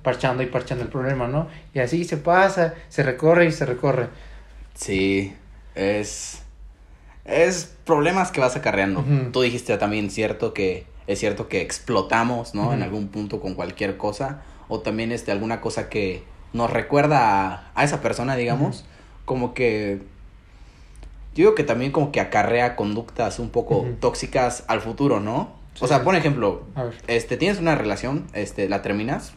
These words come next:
Speaker 2: por cuestiones, este, este, pues, de que te engañó, no sé, algo así.
Speaker 1: Sí, sí.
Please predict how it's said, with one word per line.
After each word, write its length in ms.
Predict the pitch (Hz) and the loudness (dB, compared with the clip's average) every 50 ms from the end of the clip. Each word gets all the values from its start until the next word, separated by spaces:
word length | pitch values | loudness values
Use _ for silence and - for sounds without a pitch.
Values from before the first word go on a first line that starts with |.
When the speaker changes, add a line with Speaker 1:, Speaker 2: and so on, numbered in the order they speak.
| - | -4
Speaker 2:
por 300 | - 110 104 101 95 - - - - - - - - - | -2 -2 0 0 -2 -6 -10 -16 -20 -20 -18 -18 -8 -4
cuestiones, 460 | 120 104 - - 113 110 110 107 101 | -4 -4 -2 -2 -2 -2 -2 -2 -4
este, 440 | 107 95 - - 98 95 90 78 - - - - - - - - - - | -6 -6 -4 -2 -2 -2 -2 -4 -8 -14 -20 -20 -20 -20 -20 -20 -16 -10
este, 380 | - 98 95 92 - - 98 92 | -8 -6 -6 -6 -6 -6 -6 -6
pues, 160 | 92 92 92 | -6 -6 -8
de 80 | 92 95 | -8 -8
que 80 | - - | -8 -8
te 80 | - | -8
engañó, 380 | 95 - 98 95 95 101 104 107 | -8 -8 -8 -6 -4 -2 -2 -2
no 120 | 107 110 107 | -2 -2 -2
sé, 260 | - 123 113 104 101 - | -2 -2 -2 -2 -4 -4
algo 180 | 117 117 120 117 | -2 0 0 0
así. 320 | 104 101 123 156 - - - - | 0 0 0 0 -2 -4 -8 -4
Speaker 1:
Sí, 160 | - - 131 | 2 2 2
sí. 180 | 117 123 123 | 2 2 -2